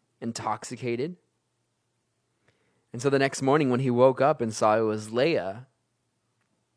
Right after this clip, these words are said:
next to him in the bed, he went to Laban and said, "What is this that you've done?" And Jacob was experiencing what it felt like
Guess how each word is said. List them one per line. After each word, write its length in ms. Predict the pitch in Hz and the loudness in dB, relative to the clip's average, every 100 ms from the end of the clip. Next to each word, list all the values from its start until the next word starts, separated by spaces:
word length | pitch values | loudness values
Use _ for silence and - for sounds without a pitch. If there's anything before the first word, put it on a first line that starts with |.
| _ _ _ _ _ - | _ _ _ _ _ -10
next 280 | 120 - - | -8 -8 -8
to 80 | |
him 160 | 123 120 | -6 -4
in 100 | 110 | -6
the 60 | 113 | -4
bed, 440 | 120 123 98 113 _ _ _ _ _ _ _ _ | -2 -2 -4 -12 _ _ _ _ _ _ _ _
he 160 | 120 | -4
went 220 | 127 123 | -2 -2
to 100 | 120 | -2
Laban 320 | 120 123 143 113 | -2 0 -2 -6
and 140 | 104 | -6
said, 160 | 117 110 | -6 -4
"What 180 | 123 | -4
is 160 | 156 120 | -4 -6
this 360 | 110 104 - - | -10 -10 -12 -10
that 160 | 113 113 | -8 -6
you've 220 | 110 110 | -8 -4
done?" 420 | 123 143 82 104 _ _ _ _ _ _ _ _ _ _ _ _ _ _ _ _ _ _ _ _ _ _ _ _ _ _ _ _ - | -4 -4 -8 -16 _ _ _ _ _ _ _ _ _ _ _ _ _ _ _ _ _ _ _ _ _ _ _ _ _ _ _ _ -8
And 220 | 123 135 | -6 -2
Jacob 360 | 127 165 151 123 | 2 2 2 -2
was 200 | 117 113 | -2 -4
experiencing 720 | - - 156 156 147 117 104 | -10 -8 -4 -4 -6 -6 -4
what 100 | 123 | -4
it 160 | 127 | -4
felt 340 | - - 139 - | -6 -2 -2 -2
like 600 | 95 85 82 - - | -4 -6 -8 -18 -20